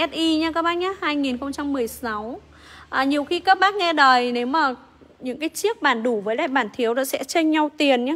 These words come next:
Các bác đừng nghe đời không là khổ em thêm này. <laughs> À, nhiều khi khách hàng có thể bì bảo: "Ô, sao chị xem con, ờ, Morning này sao nó lại chênh nhau mười, mười lăm, hai mươi triệu?" Các bác mở máy điện thoại ra là em thêm nhìn thì nó không phải là bản S I, nó là bản thiếu.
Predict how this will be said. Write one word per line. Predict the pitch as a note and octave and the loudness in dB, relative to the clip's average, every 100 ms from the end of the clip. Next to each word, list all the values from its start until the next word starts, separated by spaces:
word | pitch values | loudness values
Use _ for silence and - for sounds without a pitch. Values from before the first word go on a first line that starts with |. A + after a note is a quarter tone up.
| E4 | -4
Các | D#4 | -4
bác | F#4 | -2
đừng | E4 B3+ | 0 0
nghe | C#4 D4 | 0 4
đời | C4 A#3+ | 4 4
không | A#3 D4 C#4+ | 2 0 0
là | C4+ A3+ | 0 -2
khổ | - A3+ | -2 -2
em | F#3+ A#3+ | -2 -4
thêm | C#4 C#4+ C4+ | -4 -2 -2
này. | C4+ B3+ | -2 -4
<laughs> | A#3 - - - - - - | -6 -8 -6 -6 -6 -10 0
À, | A#3 | 2
nhiều | B3+ C4 B3+ | 4 2 2
khi | - D#4+ | 2 0
khách | E4 F#4+ | 0 0
hàng | F#4 B3+ | 0 0
có | A#3 | 0
thể | C#4+ | 0
bì | B3 A#3+ | 0 0
bảo: | A3 | 0
"Ô, | - D4 | 0 0
sao | D4+ C#4+ C#4 | 2 2 0
chị | - D4 | -4 -8
xem | - C#4 C4+ | -4 -4 -2
con, | C#4 C4+ C4+ C4 - - | -2 -2 -4 -6 -16 -2
ờ, | - C4 | 2 6
Morning | C#4+ D4 D4 D4 | 6 6 4 4
này | C#4 A#3+ A#3+ | 4 4 2
sao | D4 C#4+ | 2 4
nó | C4 | 4
lại | C#4 | 2
chênh | - D4 D4 | 0 2 4
nhau | C#4+ | 4
mười, | C4 A#3+ A#3+ | 6 4 4
mười | A#3+ | 4
lăm, | C4+ D4+ | 4 4
hai | C#4 | 0
mươi | C#4 C4+ | 0 -2
triệu?" | D4 A#3+ | -2 0
Các | C#4 | 0
bác | E4+ E4+ | 0 4
mở | C4+ F3 E3 | 4 4 0
máy | G3+ G#3 G3+ C4 | -2 -2 -2 -2
điện | D#4+ - | -4 0
thoại | C#4+ A3+ | 0 2
ra | C#4 C4+ | 2 2
là | B3 | 2
em | B3+ | 0
thêm | C#4 C4+ | -2 -2
nhìn | C4 A#3+ A3 | 0 0 -2
thì | A3 | -4
nó | G#3+ - | -4 -6
không | D4 | -4
phải | C#4 | 0
là | G#3 | 0
bản | G3+ F3+ C4+ | 0 -4 -6
S | C#4 | -4
I, | C#4+ | -4
nó | B3 A#3 | -2 -2
là | C#4 | -2
bản | A#3 G3+ - | -4 -6 -6
thiếu. | A3+ G#3+ | -4 -2